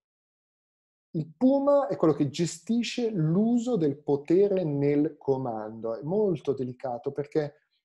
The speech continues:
la leadership è fondamentale. Eh, senza un leader, eh, il, il gruppo, il gregge, il, è perso. Ok? Guardate, i lupi, la, la leadership esiste in natura, quindi è una cosa buona, però deve essere una buona leadership.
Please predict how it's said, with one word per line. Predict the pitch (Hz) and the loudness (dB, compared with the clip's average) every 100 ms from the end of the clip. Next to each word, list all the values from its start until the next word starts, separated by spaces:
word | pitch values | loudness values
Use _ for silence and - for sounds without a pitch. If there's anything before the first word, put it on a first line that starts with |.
| _ _ _ - | _ _ _ -6
la | 143 139 151 | 0 2 2
leadership | 160 233 269 262 - 262 - | 2 2 2 0 -2 -4 -2
è | 170 165 165 | 0 0 -2
fondamentale. | 151 139 123 120 101 107 110 _ _ | -4 -4 -6 -8 -12 -12 -16 _ _
Eh, | 131 131 131 123 | -10 -8 -6 -8
senza | - 156 156 156 | -6 -6 -4 -4
un | 151 147 | -4 -2
leader, | 151 196 220 226 233 233 240 233 - | 0 0 0 2 0 0 -2 -4 -6
eh, | 143 131 131 | -6 -6 -6
il, | 170 131 127 123 120 - _ _ _ | -6 -4 -2 -2 -4 -8 _ _ _
il | 131 | -6
gruppo, | 156 185 - - 214 233 202 - | 0 0 -2 0 0 0 -6 -10
il | 123 | -4
gregge, | 147 165 185 170 208 196 196 - - | 0 0 0 -6 -6 -8 -10 -14 -8
il, | 135 123 | -6 -4
è | 127 143 | -4 -2
perso. | - 214 - - - - - _ | 4 4 4 -6 -14 -16 -20 _
Ok? | 156 170 | -8 -4
Guardate, | 139 120 135 | -4 -4 -6
i | |
lupi, | 196 311 139 120 | -4 -4 -4 -6
la, | 123 139 | -6 -6
la | 127 | -4
leadership | 151 214 208 143 147 | -2 -2 -4 -6 -4
esiste | 151 247 - 135 | -2 -4 -4 -6
in | 127 | -6
natura, | 113 127 120 117 | -10 -10 -10 -10
quindi | - 175 | -8 -6
è | 156 | -6
una | 127 | -6
cosa | 135 143 | -6 -6
buona, | 143 180 277 131 120 - | -2 0 2 2 -4 -10
però | 120 127 | -8 -2
deve | 180 | -2
essere | 180 131 | -2 -4
una | 123 | -4
buona | 151 226 147 | 0 0 0
leadership. | 120 117 113 - 127 | -4 -6 -10 -14 -18